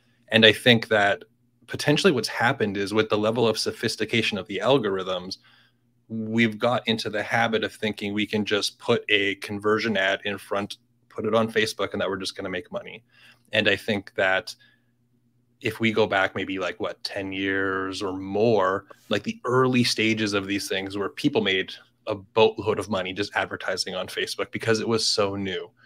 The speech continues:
They were first to market, the, it wasn't saturated, people weren't seeing ads on these platforms. Now, the algorithms have got so good that they're able to, to pick out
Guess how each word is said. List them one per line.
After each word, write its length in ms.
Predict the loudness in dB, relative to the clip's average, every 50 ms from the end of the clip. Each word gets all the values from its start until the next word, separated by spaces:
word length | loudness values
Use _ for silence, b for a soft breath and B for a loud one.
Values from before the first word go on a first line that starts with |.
| b b b _
They 100 | -2 0
were 100 | 0 0
first 420 | 0 -4 -2 2 4 4 4 4 0
to 40 | 0
market, 640 | 0 2 2 2 2 2 2 0 0 0 0 -2
the, 160 | -4 -6 -6 -2
it 160 | -2 -2 2
wasn't 260 | 2 2 2 2 0
saturated, 680 | -2 0 2 2 0 0 0 -2 -2 -2 -2 -4 -6 -6
people 240 | -8 -4 -2 -2 0
weren't 200 | 0 -2 -2 -2
seeing 320 | -2 -2 -2 -2 -2 -2
ads 300 | -2 0 0 0 0 -2
on 100 | -4 -4
these 160 | -4 -6 -8
platforms. 800 | -10 -6 -2 -2 -2 -2 -2 -2 -2 0 0 0 -2 -4 -6 -10 -12 b b b b b b b b b b b _ _ _ _ 0
Now, 180 | 4 4 4
the 160 | 4 2 -2 0
algorithms 680 | 2 4 4 6 6 6 4 6 6 4 2 2 -2
have 100 | -8 -4
got 240 | -2 -2 -2 0 0
so 520 | 0 0 2 2 2 4 4 4 2 0
good 520 | -2 -4 0 2 2 2 2 -2 -4 -8 -12 -20 _ -6
that 180 | -4 -4 -4 -2
they're 220 | -4 -6 -6 -8 _ _ _ -4
able 280 | -2 0 2 2 2 0
to, 280 | 0 -2 -2 -2 -2
to 140 | -6 -8 -10
pick 320 | -8 -6 -6 -6 -4 -2
out 280 | -2 -2 -2 -2 -6 -12